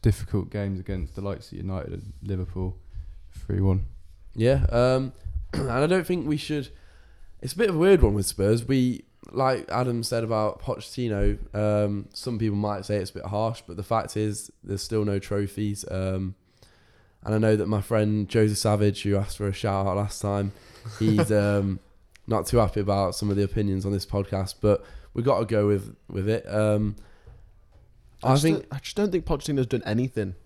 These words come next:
Speaker 3: Like, he's not, as long as he's been in the Premier League, it was, um, there wasn't really too much special he did at Southampton, really.
Speaker 2: Ooh.
Speaker 3: I mean,
Speaker 2: Is that
Speaker 3: they,
Speaker 2: what we're going
Speaker 3: they
Speaker 2: with?
Speaker 3: pushed him, they pushed him to the top half of the table. They did decent.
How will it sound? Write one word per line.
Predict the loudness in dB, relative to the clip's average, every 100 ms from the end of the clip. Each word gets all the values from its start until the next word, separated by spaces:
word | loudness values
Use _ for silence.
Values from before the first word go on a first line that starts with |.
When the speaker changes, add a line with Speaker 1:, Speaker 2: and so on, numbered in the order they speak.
| _
Speaker 3:
Like, | -6 -4
he's | -6 -2
not, | -2 -2 -8 _ _
as | -6
long | -2 -2
as |
he's | -4
been | -2
in | -2
the | 0
Premier | -2 -2
League, | -4 -6 -8
it | -4 -4
was, | -4 -8 -16 -20 _ _ -12 -4
um, | -4 -4 -8 -12 _ _ _ _ _ -14
there | -4 -2
wasn't | -2 -4
really | -6 -6
too | -6 -4
much | -2 -4
special | -4 -4 -4
he | -8
did | -6
at | -8
Southampton, | -8 -8 -6 -8 -10 -10 -10 -12 _ _ _ _ -2
really. | 0 0 0
Speaker 2:
Ooh. | -2 -2 -6 -10 _ _ 0
Speaker 3:
I |
mean, | 4
Speaker 2:
Is | 4
that |
Speaker 3:
they, | 2
Speaker 2:
what |
we're | 0
going | 0 2
Speaker 3:
they |
Speaker 2:
with? | 6
Speaker 3:
pushed | 4 4
him, | 0 -2 4
they |
pushed | 8 8 8
him | 0
to |
the | 0
top | 0 2
half | 2 0
of |
the | -4
table. | -2 -2 -2 -6 -6
They | -6
did | -4
decent. | -4 -4 -6